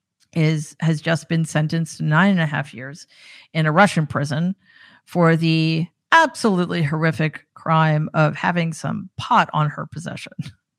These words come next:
I, I mean, it's, if it weren't so awful, it would be laughable. Um, so there are a couple of things to point out about that. And she's been there for months now. I don't know quite how long, but let's put it this way.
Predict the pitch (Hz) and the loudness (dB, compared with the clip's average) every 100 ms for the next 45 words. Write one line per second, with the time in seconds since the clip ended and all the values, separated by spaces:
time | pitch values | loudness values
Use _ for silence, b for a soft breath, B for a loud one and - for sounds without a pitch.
0 | _ - 185 - 196 170 160 - 160 - | _ -4 -4 0 2 2 2 -4 -6 -10
1 | _ B B B B _ _ _ _ - | _ B B B B _ _ _ _ -20
2 | _ _ _ _ 208 185 208 180 180 175 | _ _ _ _ 2 4 2 4 4 2
3 | - 165 156 - 151 160 - - 151 156 | 0 2 2 0 -2 -2 -6 -6 -8 -6
4 | 151 - - 147 147 160 - 117 123 _ | -8 -8 -12 -8 -6 -6 -8 -14 -16 _
5 | _ _ _ _ _ _ _ _ _ _ | _ _ _ _ _ _ _ _ _ _
6 | - 156 156 156 156 151 - _ - 240 | 2 4 4 2 0 -4 -8 _ -2 2
7 | 254 247 - 269 220 165 165 160 160 151 | 4 4 2 0 2 2 0 -2 -6 -10
8 | - 160 156 156 156 165 - - 220 190 | -6 -2 0 0 -2 -6 -6 0 2 2
9 | 285 240 302 240 175 - 165 151 160 160 | -4 2 4 6 4 2 -2 0 0 -2
10 | - - - - _ _ _ _ - 170 | -10 -16 -18 -18 _ _ _ _ -2 2
11 | 180 156 - 156 151 147 151 147 160 165 | 4 2 2 2 2 0 0 -2 -2 -4
12 | 180 208 - 208 208 208 156 - | -4 -6 -6 -6 -6 -8 -8 -10